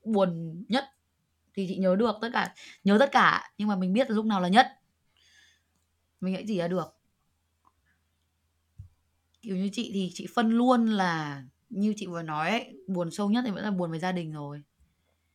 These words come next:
Kiểu như thế. Còn lại thì chuyện bạn bè cũng có, chuyện yêu đương cũng có, và chuyện mình với chính mình thì cũng có. Ngày xưa chị nhớ là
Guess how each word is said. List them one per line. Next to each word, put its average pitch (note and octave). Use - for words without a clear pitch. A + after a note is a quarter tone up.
Kiểu D#3
như F3
thế. F3+
Còn F#3
lại F3
thì E3+
chuyện E3+
bạn -
bè F#3
cũng G#3+
có, G#3+
chuyện A#3+
yêu A#3
đương B3
cũng B3+
có, A#3
và C4
chuyện G#3+
mình A3
với A#3
chính A#3+
mình C4
thì A#3
cũng A#3
có. A3+
Ngày G#3
xưa A3+
chị A3
nhớ F#3+
là G#3+